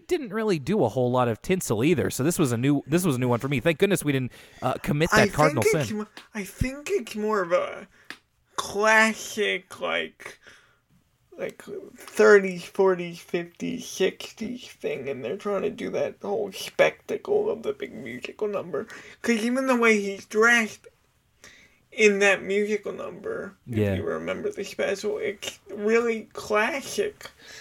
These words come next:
Speaker 2: and it's really trying to evo-, evoke, like, old Hollywood kind of feeling
Speaker 1: Mm-hmm.
Speaker 2: to it, so that's what I get out of that. Maybe that's a deeper,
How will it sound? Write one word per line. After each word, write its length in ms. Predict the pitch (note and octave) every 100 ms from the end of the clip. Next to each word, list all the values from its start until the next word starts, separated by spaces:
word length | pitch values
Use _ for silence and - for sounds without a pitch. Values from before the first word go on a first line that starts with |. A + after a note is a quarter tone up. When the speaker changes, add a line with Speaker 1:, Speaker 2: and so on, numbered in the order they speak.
| - - _ -
Speaker 2:
and 180 | A#3+ F#3+
it's 300 | F#3+ F3+ - - - - _ -
really 420 | G3+ G#3 G#3+ G#3+
trying 320 | F#3+ G#3+ G3+
to 280 | F#3+ F3 F#3 _ _ _ _ - A4
evo-, 500 | - G3 G#3+ - - F#3+
evoke, 420 | F#3+ G3+ F#3+ -
like, 280 | - - -
old 320 | - G#3+ G3+
Hollywood 960 | G3+ G#3+ F#3+ G#3 A3 A3+ A#3+ B3 A3+ -
kind 400 | A#3+ A#3 A#3 A3+
of 260 | A#3+ A3
feeling 680 | G#3 - - A3+ A3+ A#3+ A#3+
Speaker 1:
Mm-hmm. 160 | A3+ G3
Speaker 2:
to 180 | A#3 A#3+
it, 140 | A3
so 240 | - G#3+
that's 460 | G#3 A3+ G#3+ - - - - - _ _ -
what 240 | A3 D3+
I 80 | D#3
get 240 | - D3+
out 140 | C#3 B2
of 80 | G#2+
that. 360 | F#3+ D3 -
Maybe 240 | - - -
that's 300 | - G3+ A3
a 80 |
deeper, 960 | - G#3+ - - - - - - - -